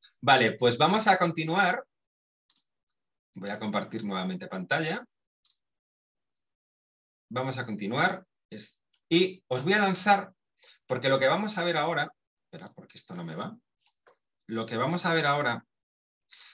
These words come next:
tiene que ver con todo este proceso de selección de personal.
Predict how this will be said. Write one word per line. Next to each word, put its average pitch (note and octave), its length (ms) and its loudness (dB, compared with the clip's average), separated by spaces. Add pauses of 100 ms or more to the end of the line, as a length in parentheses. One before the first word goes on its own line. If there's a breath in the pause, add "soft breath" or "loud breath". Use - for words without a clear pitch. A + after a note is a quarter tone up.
(920 loud breath)
tiene F3+ 260 6
que E3 120 4
ver D#3+ 180 2
con B2+ 320 -4
todo D#3 180 4
este F3+ 200 2
proceso D#3 480 0
de A#2+ 120 2
selección G#2+ 460 -4
de A#2 80 -2
personal. F#2 480 -6